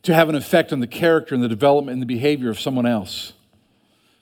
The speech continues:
And I believe that we all influence people every day for good or for bad. And I think that we're called to be a good steward of the influence that we have. Some of you have tremendous influence.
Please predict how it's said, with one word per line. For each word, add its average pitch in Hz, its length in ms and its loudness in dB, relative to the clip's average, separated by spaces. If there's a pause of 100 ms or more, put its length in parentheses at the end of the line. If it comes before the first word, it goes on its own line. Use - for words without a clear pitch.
(420)
And 139 80 4
I 151 60 8
believe 165 300 4
that 170 80 4
we 165 180 2
all 156 200 6
influence 156 520 0
people 165 340 2
every 147 240 2
day 131 220 2
for - 160 -8
good 131 260 2
or 147 40 -2
for - 140 -6
bad. 104 480 0 (1200)
And 143 60 2
I 165 80 6
think 214 220 2
that 202 100 2
we're 170 120 0
called 196 340 4
to 185 80 -8
be 175 100 6
a 160 60 4
good 156 240 0
steward 185 360 2
of 151 80 0
the 147 140 0
influence 151 440 0
that 175 80 2
we 175 100 2
have. 175 220 2
Some 202 260 4
of 202 100 2
you 185 120 2
have 180 120 2
tremendous 180 460 0
influence. 196 420 2